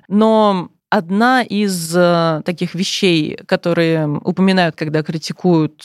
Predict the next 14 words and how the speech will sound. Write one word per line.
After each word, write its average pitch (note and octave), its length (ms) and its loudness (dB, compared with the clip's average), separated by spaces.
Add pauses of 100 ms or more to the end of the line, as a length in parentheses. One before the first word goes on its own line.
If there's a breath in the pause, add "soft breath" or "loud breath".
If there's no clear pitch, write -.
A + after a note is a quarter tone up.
(120)
э, D#3 260 0 (160)
Эверетта, A3+ 720 -2
это - 180 -8
то, G3 180 2
что F3 600 0 (200)
членение A#3 720 2
на G#3 140 2
предложение F#3 680 -2
в C#3 60 -6
малоисследованных D3 840 -2
языках E3 640 -2
бывает E3+ 440 0
очень D3+ 220 -6
проблематичным. D3 840 -4